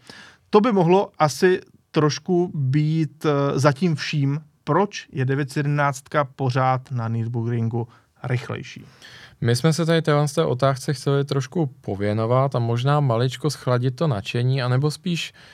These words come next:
Speaker 2: řeknu tak, urovnat ty peříčka, protože spousta lidí a spousta vlastně automobilových nadšenců se začalo čertit,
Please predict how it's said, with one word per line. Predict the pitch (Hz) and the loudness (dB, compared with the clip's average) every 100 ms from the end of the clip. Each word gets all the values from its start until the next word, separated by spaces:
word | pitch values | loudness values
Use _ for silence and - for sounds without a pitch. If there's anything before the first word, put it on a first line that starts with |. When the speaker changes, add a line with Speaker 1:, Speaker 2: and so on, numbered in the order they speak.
| - - - | -20 -20 -4
Speaker 2:
řeknu | 127 123 151 | 0 2 2
tak, | 151 | 2
urovnat | 131 131 131 143 | 4 4 6 4
ty | 139 151 | 2 2
peříčka, | 117 117 123 - 139 | 2 2 -2 0 0
protože | 135 123 131 135 | 0 0 0 0
spousta | 135 135 127 - 143 | 0 0 0 0 0
lidí | 120 117 123 131 139 | 0 -2 -2 -2 -2
a | 120 | -4
spousta | 120 - 123 123 135 131 | -6 -4 -4 0 0 0
vlastně | 123 117 113 135 127 123 | 0 -4 -4 -2 0 0
automobilových | 117 123 120 127 127 | -2 -2 0 0 -2
nadšenců | 110 127 123 | -2 -2 -4
se | 123 127 | -4 -2
začalo | 117 113 135 135 | -2 0 2 2
čertit, | - 110 107 127 | 2 -2 0 -2